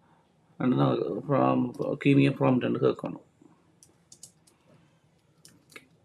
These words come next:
Give me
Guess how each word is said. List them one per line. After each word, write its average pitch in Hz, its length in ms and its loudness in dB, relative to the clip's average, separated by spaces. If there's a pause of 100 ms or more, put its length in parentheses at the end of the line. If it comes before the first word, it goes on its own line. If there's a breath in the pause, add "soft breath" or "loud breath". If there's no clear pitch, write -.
(1800)
Give 50 560 -6
me 123 160 -6